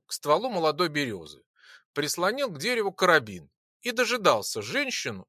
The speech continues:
щуря глаза от яркого солнца. Вид, бредущий по болоту рядом с кладбищем старухи, будил жутковатые ассоциации.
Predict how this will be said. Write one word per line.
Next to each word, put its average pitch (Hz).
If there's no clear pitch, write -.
щуря 220
глаза 143
от 123
яркого 147
солнца. -
Вид, 190
бредущий 170
по 160
болоту 151
рядом 143
с -
кладбищем 113
старухи, 160
будил 160
жутковатые 160
ассоциации. 104